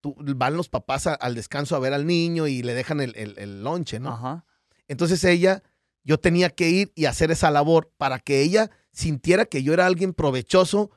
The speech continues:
Speaker 1: y que no la estaba de que, "No, pues ahí está acostado, ¿no? De
Speaker 2: Sí, de que
Speaker 1: huevón".
Speaker 2: tirando huevo.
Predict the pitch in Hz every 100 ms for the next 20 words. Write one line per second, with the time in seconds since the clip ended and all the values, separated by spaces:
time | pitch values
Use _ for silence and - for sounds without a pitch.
0 | _ - 135 139 123 160 156 151 156 160
1 | 147 135 123 117 127 151 175 135 147 -
2 | - 160 - 156 135 135 143 127 127 110
3 | 131 139 127 127 131 135 127 120